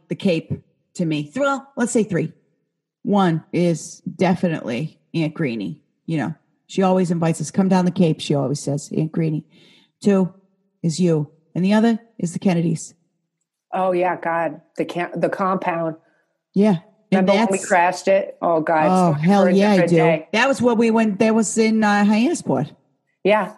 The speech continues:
Speaker 2: I gotta admit, uh, I would have thought that the Kennedys had more security, but, you know.
Speaker 1: Well, you know, that just,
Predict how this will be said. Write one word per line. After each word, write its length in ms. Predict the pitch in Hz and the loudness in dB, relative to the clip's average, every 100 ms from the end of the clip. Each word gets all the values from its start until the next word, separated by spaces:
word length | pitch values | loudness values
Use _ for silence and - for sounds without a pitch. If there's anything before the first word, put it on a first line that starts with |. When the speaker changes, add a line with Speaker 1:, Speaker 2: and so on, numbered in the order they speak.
| 220 | -2
Speaker 2:
I 80 | |
gotta 360 | 262 539 466 440 | 0 2 2 2
admit, 340 | 415 466 - - - | 0 0 -2 -4 -2
uh, 40 | 220 208 208 - | 2 2 2 2
I 80 | |
would 160 | 220 277 | 2 2
have 100 | 370 | 0
thought 300 | 381 415 392 | 0 0 0
that 140 | - 330 | -2 -2
the 80 | |
Kennedys 500 | 311 311 320 311 285 | 0 2 2 2 2
had 120 | 302 262 | 2 2
more 200 | 262 262 | 2 0
security, 560 | 254 214 240 226 185 | -2 0 0 2 0
but, 280 | 160 175 - | 0 -2 -2
you 140 | 214 262 | -2 0
know. 280 | 208 202 202 | 2 0 -4
Speaker 1:
Well, 240 | 202 208 - | -2 -2 0
you 120 | 247 | -2
know, 120 | 240 | 0
that 200 | 247 269 | 0 0
just, 260 | 285 233 | 0 -2